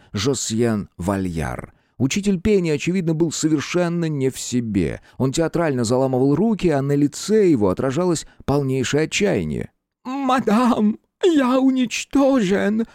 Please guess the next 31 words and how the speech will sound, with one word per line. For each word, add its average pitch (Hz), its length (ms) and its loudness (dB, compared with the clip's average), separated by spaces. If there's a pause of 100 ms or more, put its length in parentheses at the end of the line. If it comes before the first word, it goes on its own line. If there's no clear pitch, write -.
(200)
воскликнул 107 600 0
он, 151 140 2
не 98 60 2
обращая 90 400 2
ни 101 100 2
малейшего 90 520 0
внимания 131 500 -2 (180)
на 104 140 0
присутствие 98 560 0
в - 60 -6
кабинете 90 460 0
Дмитрия 82 340 -2
Николаевича. 58 880 -6 (120)
«Это 254 480 0
фиаско!» 254 1000 0 (260)
Месье 123 320 0
Вальяр 156 340 0
говорил 127 320 2
по-русски, 131 680 0 (160)
и 87 100 -2
его 101 160 2
французский 95 540 -2
акцент 101 440 -2
от - 120 -6
волнения 131 440 0
сделался 107 460 0
ещё 98 300 -2
более 73 240 -4
заметным 92 540 -4
и 95 100 -6
чудным. 76 640 -6